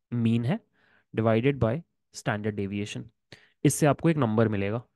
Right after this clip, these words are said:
मान लेते हैं वो नंबर पॉइंट थ्री है। ठीक है? अभी भी हमारा काम पूरा नहीं हुआ।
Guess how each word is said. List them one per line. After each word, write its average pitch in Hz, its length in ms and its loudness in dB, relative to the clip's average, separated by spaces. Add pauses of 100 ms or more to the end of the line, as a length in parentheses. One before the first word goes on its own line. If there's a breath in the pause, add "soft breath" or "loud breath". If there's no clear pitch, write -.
(440)
मान 131 200 6
लेते 135 220 4
हैं 143 60 4
वो 151 60 2
नंबर 120 260 0
पॉइंट 120 540 -2
थ्री - 500 -2
है। 98 160 -6 (1000)
ठीक 120 180 2
है? 170 80 0 (500 soft breath)
अभी 131 180 8
भी 135 100 6
हमारा 123 240 2
काम 110 280 -2
पूरा 110 200 -2
नहीं 107 160 -4
हुआ। 117 160 -6